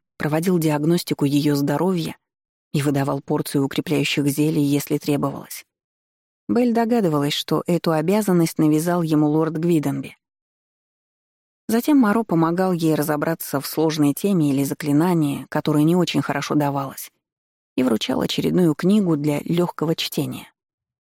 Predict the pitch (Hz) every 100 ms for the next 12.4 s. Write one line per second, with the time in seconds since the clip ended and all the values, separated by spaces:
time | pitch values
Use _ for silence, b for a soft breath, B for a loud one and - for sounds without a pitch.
0 | _ 277 311 - 240 196 175 220 226 -
1 | 165 - 147 156 185 165 147 - 151 156
2 | 151 143 - 147 - 160 156 135 - -
3 | - _ _ _ _ _ _ _ _ _
4 | _ _ _ - 220 233 311 269 226 214
5 | 247 202 196 180 180 170 165 185 196 -
6 | - - _ _ _ _ _ 202 233 247
7 | 233 220 - 233 226 208 202 190 220 208
8 | 185 202 220 175 156 - 165 180 - 170
9 | - - _ - 143 - 175 - 180 -
10 | 151 165 185 156 156 170 185 - 175 175
11 | 180 - 196 180 156 147 - 175 - -
12 | 135 135 127